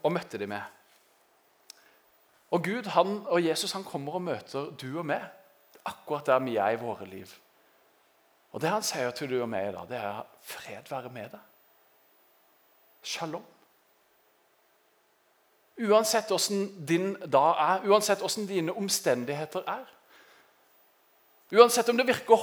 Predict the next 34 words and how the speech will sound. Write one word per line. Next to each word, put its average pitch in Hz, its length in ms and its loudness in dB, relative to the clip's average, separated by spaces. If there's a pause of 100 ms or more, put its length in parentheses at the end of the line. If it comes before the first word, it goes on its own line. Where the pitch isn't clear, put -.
håpløst 214 880 4 (800)
og 151 160 0
innestengt 196 680 2
og 196 120 2
dødt, - 420 -10 (640)
så - 160 -4
kommer 160 300 -4
Jesus, 139 380 -6
og 165 80 -8
så 170 140 -6
sier 139 220 -4
han: 147 100 -8
«Fred - 440 -14
være 135 200 -12
med 113 220 -18
deg. - 100 -16 (1800)
Jeg 120 80 -4
er 90 200 -6
her. - 280 -20 (960)
Jeg - 100 -10
er - 120 -6
hos - 260 -6
deg. 104 120 -10 (500)
Jeg 101 100 -10
er 104 60 -10
med 95 160 -16
deg.» - 220 -20 (1120)
Det 131 80 -6
er 120 80 -2
det 120 80 -8
budskapet 113 480 -8
han 104 160 -8
har 104 80 -6
gir 98 240 -12